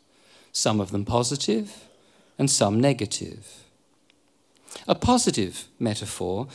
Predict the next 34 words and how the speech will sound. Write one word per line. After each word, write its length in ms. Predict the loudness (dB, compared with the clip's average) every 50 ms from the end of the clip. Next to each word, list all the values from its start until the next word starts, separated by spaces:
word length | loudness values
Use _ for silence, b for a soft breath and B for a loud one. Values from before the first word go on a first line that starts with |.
| B B
might 300 | 2 4 4 4 2 0
be 340 | 2 2 4 4 2 0 B B B
an 120 | 0 2 2 2
evolutionary 680 | 2 4 4 4 4 4 2 2 2 2 4 4 2 2
process 800 | 2 2 4 4 6 4 2 0 0 -2 -2 -2 -2 -2 0
whereby 540 | 4 4 4 6 6 6 4 4 4 2 0 B B B
a 120 | 0 0 2
river 440 | 4 4 4 4 2 0 -2 -2
fills 420 | -4 -2 2 6 6 6 6 4 2
up 220 | 2 0 0 0
with 220 | 0 0 0 0 0
green 340 | 0 0 0 0 0 -2
algae, 640 | -2 0 0 0 2 0 -2 -6 -8 -12 -12 -14 -16 -20 _ _ B B B B B B
and 140 | 2 4
the 60 | 4 4
wildlife 680 | 4 4 4 4 2 2 2 2 2 2 0 -2 -2
in 100 | 0 2
that 180 | 2 0 0
river 420 | 0 0 0 0 0 0 -2 -2 -4 B B B -2
adapt 420 | 0 2 2 2 2 2 0 -4 -4
to 160 | -4 -4 -2 -2 0
eat 260 | 0 0 -2 -4 -6 -4
the 160 | -6 -6 -4
algae 460 | -4 -6 -6 -6 -6 -6 -6 -4 -6 -6 B B B B
and 140 | 0 2 4
become 420 | 4 2 2 0 0 2 2 2 2
green 340 | 2 2 4 4 4 4
in 160 | 4 2 2 0
color 300 | -2 -4 -2 -2 -2 -2
themselves 880 | -2 -2 0 0 2 2 4 4 4 2 0 -2 -4 -6 -6 -8 B B B B B B
to 100 | -2 0
gain 320 | 2 4 4 4 4 4
the 120 | 2 2 0
advantage 760 | 2 2 2 2 2 0 -2 -4 -8 -8 -8 -10 -12 b